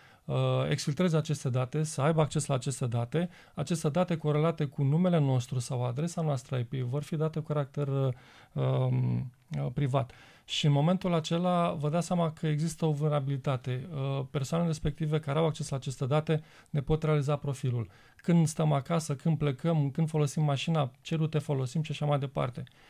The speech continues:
Vă pot da un simplu exemplu. Sunt aspiratoare inteligente, uh, care transmit diverse date în cloud și noi le putem controla cu ajutorul aplicațiilor de pe telefoanele mobile.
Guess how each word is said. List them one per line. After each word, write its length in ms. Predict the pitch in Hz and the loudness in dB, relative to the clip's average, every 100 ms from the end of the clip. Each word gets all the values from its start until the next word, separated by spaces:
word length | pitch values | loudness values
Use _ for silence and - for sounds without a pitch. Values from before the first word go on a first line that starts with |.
| - - - | -20 -20 -4
Vă 100 | 160 | 6
pot 160 | 185 | 8
da 60 | 180 | 8
un 100 | 175 | 4
simplu 400 | 175 180 165 165 | 4 0 2 0
exemplu. 760 | 147 170 196 190 190 180 175 | 2 2 0 2 0 0 -2
Sunt 280 | - - 175 | -8 -4 0
aspiratoare 540 | 170 - 156 156 175 175 | 0 0 -2 0 0 0
inteligente, 720 | 156 139 120 135 135 185 202 - - - - | 0 -2 -2 -2 -2 -2 -2 -8 -20 -20 -16
uh, 300 | - 135 135 131 | -4 0 0 2
care 200 | 147 151 | 0 2
transmit 380 | 147 143 170 | 2 2 2
diverse 380 | 151 143 147 151 | 2 2 2 0
date 600 | 131 151 - 147 139 135 160 | 0 0 0 0 2 0 0
în 100 | 143 | -2
cloud 340 | 139 147 139 | 0 0 0
și 200 | 123 - | -4 -2
noi 120 | 143 | 0
le 100 | 156 | 2
putem 280 | 127 156 185 | 0 0 0
controla 580 | 170 139 135 139 139 127 123 | 0 -2 0 0 0 -2 -4
cu 340 | - 139 135 135 | -6 -2 -2 -2
ajutorul 340 | 123 120 147 | -2 2 0
aplicațiilor 460 | 131 135 139 143 127 | 0 -4 -2 0 0
de 80 | |
pe 120 | 123 123 | 0 -2
telefoanele 500 | 131 127 135 143 135 | -2 -2 2 2 4
mobile. 460 | 123 120 156 196 | 2 2 0 0